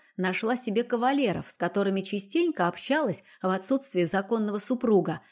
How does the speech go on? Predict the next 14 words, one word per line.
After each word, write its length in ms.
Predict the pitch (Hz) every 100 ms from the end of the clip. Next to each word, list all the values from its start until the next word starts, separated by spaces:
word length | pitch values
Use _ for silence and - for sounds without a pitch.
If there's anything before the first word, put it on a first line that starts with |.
| _
большого 540 | 175 160 - 285 247
любителя 540 | 170 180 185 196 196 196
охоты. 640 | 208 214 - 175 - - - _ _ _ _ _ - -
Впрочем, 380 | 311 349 202 175
лет 180 | 233 262
через 240 | 185 180
пятнадцать 560 | 190 190 202 196 180 -
после 300 | 175 170 160
свадьбы, 500 | 202 269 254 226 220 _ -
похоронив 600 | 220 277 285 247 165 -
мужа, 420 | 196 320 208 156 - _ _
Надежда 440 | 185 190 240 220 214
Николаевна 640 | 220 214 254 294 208 -
остепенилась, 840 | 277 - 185 185 170 175 170 156